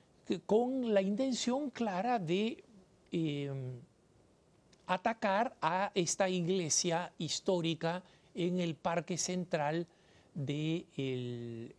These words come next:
de, de este distrito de Miraflores en, en la capital peruana. Y lo interesante es que,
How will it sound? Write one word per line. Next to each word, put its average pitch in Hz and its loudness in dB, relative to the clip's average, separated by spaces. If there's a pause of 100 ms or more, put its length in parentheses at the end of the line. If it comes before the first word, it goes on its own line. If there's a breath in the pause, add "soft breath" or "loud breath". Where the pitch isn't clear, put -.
de, 127 -10
de 139 -2
este 151 -2
distrito 160 -2
de 151 -2
Miraflores 143 -2
en, 123 -6
en 120 -6
la 117 -8 (180)
capital 139 0
peruana. 180 -2 (1000 loud breath)
Y 202 2
lo 185 4
interesante 254 2
es - -2
que, 226 -2